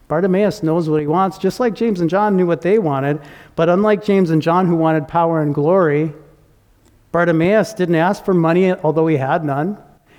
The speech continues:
He didn't ask for power and glory, although he could have. He asked just for what he needed, just for what he lacked. He recognized what he lacked, ordinary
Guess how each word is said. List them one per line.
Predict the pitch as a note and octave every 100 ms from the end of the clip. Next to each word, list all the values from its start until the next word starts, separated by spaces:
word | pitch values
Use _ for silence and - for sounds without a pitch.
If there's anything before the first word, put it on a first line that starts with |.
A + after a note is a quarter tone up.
| -
He | F3+
didn't | F3+ F3
ask | E3 F#3+ -
for | F#3
power | - F3 F3
and | E3
glory, | D3+ D3+ G3+ F#3
although | D#3 E3
he | D#3
could | - F#3
have. | C3 D#3+ - - _ _ _ _ _ _ _
He | D#3+
asked | F#3+ G3+ - -
just | G3+ G3
for | - A3
what | G#3
he | G3
needed, | F#3 A#3+ D3 - - _ _ _ _ _ _ _
just | - G#3 G#3
for | A3+
what | G3 G3
he | F3
lacked. | D3 F#3+ F#3 - - _ _ _ _ _ _ _ _ _
He | E3
recognized | E3 G3 G#3+ F#3 F#3 E3+
what | D#3 E3
he | D#3
lacked, | D3 D3 B2 - - - - _
ordinary | G#4 F3 F3 F3+ F3 F3